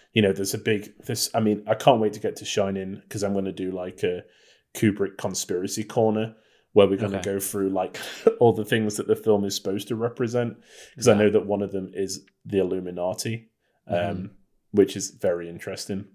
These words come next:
Speaker 1: Um, I mean, most of these claims are pretty ridiculous, but I like going through them 'cause, you know,
Speaker 2: Yeah, it's
Speaker 1: there's
Speaker 2: fun.
Speaker 1: It is fun. Um,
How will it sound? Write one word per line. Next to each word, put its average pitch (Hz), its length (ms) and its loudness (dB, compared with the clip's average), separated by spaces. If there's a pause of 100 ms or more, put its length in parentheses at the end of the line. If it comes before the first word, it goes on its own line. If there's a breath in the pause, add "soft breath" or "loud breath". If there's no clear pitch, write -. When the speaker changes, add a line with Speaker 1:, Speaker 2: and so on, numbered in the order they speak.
(420)
Speaker 1:
Um, 82 400 -8 (800)
I 98 40 -4
mean, 90 300 -6 (240)
most 160 280 8
of 101 100 -6
these 98 240 -6
claims 95 520 -8
are 98 60 -10
pretty 87 300 -10
ridiculous, 85 680 -8
but 120 380 10
I 110 140 -2
like 110 240 0
going 107 200 -2
through 101 220 -4
them 90 180 -10
'cause, - 240 -8 (160)
you 101 100 -6
know, 117 120 -4
Speaker 2:
Yeah, 101 220 -6 (220)
it's 104 180 0
Speaker 1:
there's - 20 -2
Speaker 2:
fun. 196 300 0 (220 soft breath)
Speaker 1:
It 131 140 8
is 131 160 6
fun. - 240 -8 (340 loud breath)
Um, 98 380 6